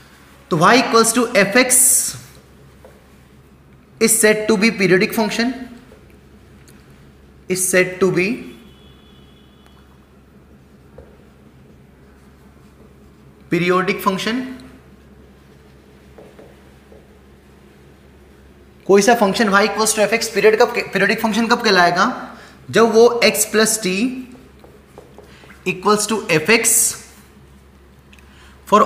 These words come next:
all x और t कैसा number है? स्मॉ-, positive number से। t कैसा number है? positive। अगर वो function x plus t equals to f of x वाली condition को satisfy कहला-, कर, करता है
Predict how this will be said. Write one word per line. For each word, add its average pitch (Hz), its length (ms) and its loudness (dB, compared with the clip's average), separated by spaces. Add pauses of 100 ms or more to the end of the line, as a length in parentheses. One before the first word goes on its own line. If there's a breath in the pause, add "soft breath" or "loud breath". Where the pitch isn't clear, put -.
(100)
all 214 280 6
x 240 260 0 (1500 soft breath)
और 208 320 2
t 214 80 4
कैसा 233 260 4
number 220 220 4
है? 233 120 6
स्मॉ-, 190 240 0 (160)
positive 170 380 4
number 123 260 0
से। 120 160 -6 (120)
t 196 80 2
कैसा 208 220 2
number 196 180 2
है? 202 80 -4
positive। 151 440 -4 (600 loud breath)
अगर 185 200 4
वो 262 80 6
function 247 580 2 (580)
x 233 320 2
plus 233 220 4
t 254 240 4
equals 220 340 2
to 233 180 4
f 190 180 2
of 240 180 4
x - 200 -4
वाली 208 200 4
condition 208 400 2
को 214 100 2
satisfy 208 480 2
कहला-, 180 300 2
कर, 175 120 2
करता 165 400 0
है 185 300 2